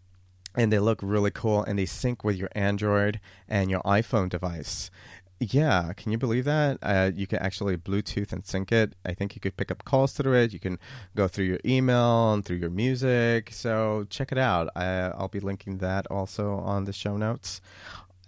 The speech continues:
Android, um, supposedly has this, is working with developers, Android developers, to put Ubuntu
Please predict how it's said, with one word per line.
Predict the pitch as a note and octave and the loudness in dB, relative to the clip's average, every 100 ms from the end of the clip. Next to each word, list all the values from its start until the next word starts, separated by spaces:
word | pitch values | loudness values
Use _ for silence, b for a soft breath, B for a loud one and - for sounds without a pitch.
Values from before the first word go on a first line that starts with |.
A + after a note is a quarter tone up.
| - | -2
Android, | A2 A2 A2+ B2 B2 B2 B2+ B2 | 4 4 4 4 6 6 6 4
um, | G#2+ G2+ G2+ G2 G2 G2+ - - - | 4 6 6 4 2 -2 -4 -14 -10
supposedly | A2 A2 G#2 G#2+ G#2 | -6 -2 0 2 2
has | G2+ G2 - - | 2 2 0 -10
this, | G2+ G#2 G2 F#2 - - b - | -6 -2 0 -2 -8 -14 b 2
is | G#2+ G2+ | 2 4
working | A2+ A#2 A#2+ | 2 2 0
with | G2+ B2 - | 2 2 2
developers, | B2+ F#2+ F2+ F2 F2 G2+ - - - | 2 4 4 0 -2 -4 -12 -18 -4
Android | G#2 A2 G2 | 0 2 0
developers, | F2+ F#2 F2+ F2+ F2+ - b b _ | 0 0 0 -4 -6 -8 b b _
to | - G#2 G2+ | -4 0 0
put | - B2+ A2+ - - | 0 0 0 -2 -6
Ubuntu | G2+ G#2 A2 A2+ - F#2 F2+ | -6 -2 -2 -2 0 0 0